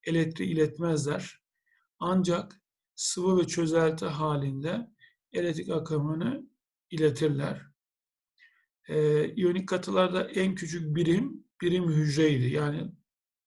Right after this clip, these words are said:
katı oluşturan taneciklerin anlamlı en küçük birimine molekül değil, birim hücre diyoruz. Bunu unutmamak lazım.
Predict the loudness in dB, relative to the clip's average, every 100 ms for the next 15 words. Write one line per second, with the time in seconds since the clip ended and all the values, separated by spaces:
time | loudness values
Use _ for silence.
0 | _ -6 -6 -4 -4 -2 -4 -2 0 -2
1 | -6 _ _ -20 _ _ -12 -2 0 0
2 | 0 -4 -4 -4 -2 0 2 2 2 -2
3 | -4 -6 -8 -6 0 4 4 2 -2 -4
4 | -8 _ _ _ _ 0 2 2 2 -4
5 | -4 2 2 2 -2 -2 0 2 0 2
6 | 0 0 -2 -4 -4 -6 -12 _ _ -20
7 | _ -4 -2 0 0 0 -2 -2 -2 -2